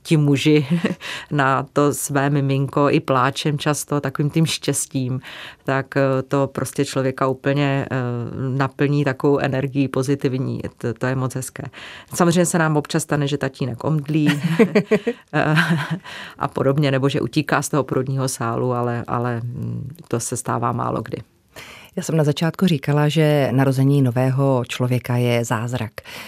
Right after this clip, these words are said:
Speaker 2: Jak vy to vnímáte po těch mnoha letech, co tuhle práci děláte? Cítíte to pořád stejně? Dojímá vás to?
Speaker 1: Cítím to pořád stejně. Já jsem trochu plačka, takže mě to dojímá a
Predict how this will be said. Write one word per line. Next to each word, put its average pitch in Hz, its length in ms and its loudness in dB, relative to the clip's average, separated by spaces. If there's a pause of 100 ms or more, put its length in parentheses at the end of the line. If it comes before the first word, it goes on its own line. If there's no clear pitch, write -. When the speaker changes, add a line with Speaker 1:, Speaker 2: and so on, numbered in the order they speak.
(160)
Speaker 2:
Jak 131 200 0
vy 170 80 2
to 190 140 2
vnímáte 135 460 4
po 135 140 -2
těch - 240 0
mnoha 147 300 4
letech, 135 340 0
co 139 100 -2
tuhle 135 240 0
práci 127 380 -2
děláte? 127 560 0
Cítíte 143 380 0
to 147 120 0
pořád 147 380 -2
stejně? 147 340 2
Dojímá 156 340 4
vás 165 240 -2
to? 139 200 -6 (640)
Speaker 1:
Cítím - 280 -6
to 123 120 -2
pořád 131 320 -2
stejně. 131 540 -4 (120)
Já 135 200 0
jsem 151 180 0
trochu 143 260 -2
plačka, 127 520 -4
takže 131 580 -2
mě 131 160 -4
to 143 120 0
dojímá 135 760 2
a 127 220 -2